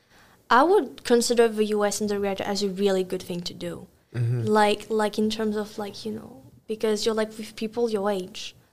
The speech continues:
Speaker 1: But, um, like, as, like, internationally speaking, 'cause I know, like, many, uh, U S citizens go to, like, um,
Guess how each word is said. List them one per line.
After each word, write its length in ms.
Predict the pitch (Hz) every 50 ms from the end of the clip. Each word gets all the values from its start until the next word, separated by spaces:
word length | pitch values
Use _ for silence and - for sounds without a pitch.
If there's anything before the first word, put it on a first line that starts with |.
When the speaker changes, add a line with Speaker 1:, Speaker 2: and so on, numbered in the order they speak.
| _ _ _ _ _ _ _ _ _ _ _ _ _ -
Speaker 1:
But, 380 | 226 226 226 226 226 226 - - - -
um, 540 | 240 226 226 226 226 226 220 220 220 220 220
like, 300 | 220 226 220 220 - -
as, 160 | 226 - - - -
like, 200 | - 240 233 233 262
internationally 640 | 254 233 - 254 262 262 254 254 262 233 220 214
speaking, 500 | 208 - - - 190 - - - 202 202 -
'cause 160 | - 214 208
I 80 | 214 214
know, 160 | 214 214 214
like, 220 | 214 214 208 -
many, 560 | 208 202 196 196 196 196 196 196 190 190 - -
uh, 240 | 202 196 190 196 - -
U 280 | - 220 208 208 208
S 120 | 208 202 -
citizens 520 | - 214 202 208 202 - 208 202 196 -
go 180 | - - 196 196
to, 80 | 196
like, 460 | 196 190 190 185 180 - - - - - -
um, 420 | 208 190 190 190 190 190 196